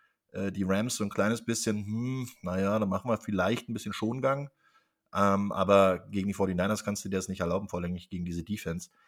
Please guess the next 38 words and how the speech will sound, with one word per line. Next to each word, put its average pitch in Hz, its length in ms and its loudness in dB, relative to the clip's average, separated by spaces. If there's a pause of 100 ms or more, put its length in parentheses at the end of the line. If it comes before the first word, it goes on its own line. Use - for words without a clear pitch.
(200)
Und 87 280 -4
sie 92 180 6
haben 107 380 4
ganz 127 300 2
genau 101 300 2
hingeguckt, 95 580 -2
was 87 180 -4
die - 80 -10
Niners 90 340 0
in 90 80 -6
der 90 100 0
Defense 92 360 -6
und 104 160 -6
vor - 120 0
allen - 120 -2
Dingen - 120 -2
auch 87 220 -4
in 87 140 -6
der, 87 220 0
in 85 80 -8
den 85 100 -4
Special - 300 -4
Teams 90 220 -6
gemacht 78 300 -10
haben. 85 200 -4 (480)
Und 87 120 -4
wenn 95 140 4
ich 92 120 0
sehe, 98 200 2
ich 113 160 0
habe - 80 0
das - 120 -4
Spiel 107 220 -4
ja 107 100 6
glücklicherweise 98 640 -2
kommentiert 92 520 -4
vergangene 110 400 0
Woche 107 280 0